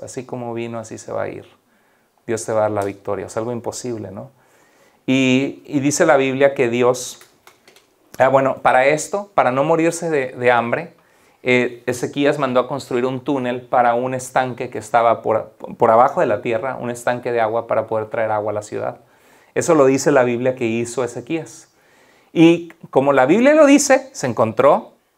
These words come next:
el túnel con la inscripción, que era el túnel de Ezequías, igual que la Biblia lo dice. Y ahí está ese túnel.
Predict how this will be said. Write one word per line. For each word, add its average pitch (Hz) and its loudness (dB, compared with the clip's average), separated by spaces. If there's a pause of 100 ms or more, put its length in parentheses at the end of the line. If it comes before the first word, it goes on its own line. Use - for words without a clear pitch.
(200)
el 123 -2
túnel 185 6
con 139 -6
la 123 -2
inscripción, 147 -4
que 117 -2
era 120 0
el 120 -2
túnel 110 -8
de 110 -10
Ezequías, - -12
igual 113 2
que 135 -6
la 117 -4
Biblia 107 -6
lo 107 -8
dice. - -12
Y 123 -4
ahí 147 0
está 185 -6
ese 180 -6
túnel. 190 -8